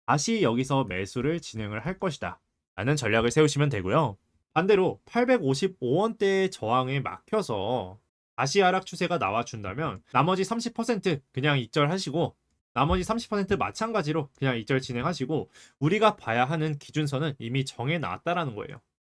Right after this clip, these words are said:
육백육십이 원대까지 떨어지고 여기서 지지 확인해주고 반등이 나오는 모습 우리가 체크한 후에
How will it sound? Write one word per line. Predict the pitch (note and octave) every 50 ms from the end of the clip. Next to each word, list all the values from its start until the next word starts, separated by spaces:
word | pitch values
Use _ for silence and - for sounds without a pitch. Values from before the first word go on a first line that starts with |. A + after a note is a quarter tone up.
| _ _ -
육백육십이 | D#3 E3+ - A#3+ A#3 G3 D#3+ D#3+ - - A#3 G3+ F#3 - D3+ C#3+
원대까지 | F3 G3+ A#3 B3 A#3 A#3+ A3 - G#3+ G#3 F#3 F#3 G3 F#3
떨어지고 | - G#3+ G#3+ G#3+ G#3+ G#3 - - B2+ - B2+ C3 C#3 C#3 C3+
여기서 | D3+ D#3 D#3 E3+ F3
지지 | - - C#3 C3+ D3 D3+
확인해주고 | D#3+ D#3+ D3+ E3 E3 F3 F3 E3+ - - B2+ C3 A#2+ A2 B2+ C3+ A#2+
반등이 | - - - B2 C#3+ D3+ E3 E3 F3+ E3+
나오는 | B2+ G#2 A#2 D3 E3+ F3
모습 | E3 E3 D3+ E3+ E3+ C3+
우리가 | A#2 A2+ A#2+ A#2 B2+
체크한 | - - F3+ - - F3+ E3+ E3+
후에 | F3+ A3+ G3+ D3+ E3 D3+ G#2+